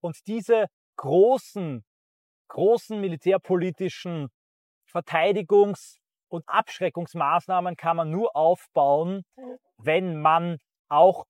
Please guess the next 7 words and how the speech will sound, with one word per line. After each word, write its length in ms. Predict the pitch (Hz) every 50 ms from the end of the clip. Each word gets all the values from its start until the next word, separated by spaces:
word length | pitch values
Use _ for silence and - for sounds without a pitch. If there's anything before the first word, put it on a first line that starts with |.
| _
über 260 | _ - 185 151 175 185
einen 240 | 180 170 175 170
Großraum, 840 | 143 - - 143 139 175 202 240 240 - - - 170 160 165 180 180 165
dessen 240 | 139 - - 165
Ressourcen 600 | 151 147 156 - - 175 196 202 190 - - 202
und 140 | 196 175 165
dessen 400 | - 170 165 - - 175 170 160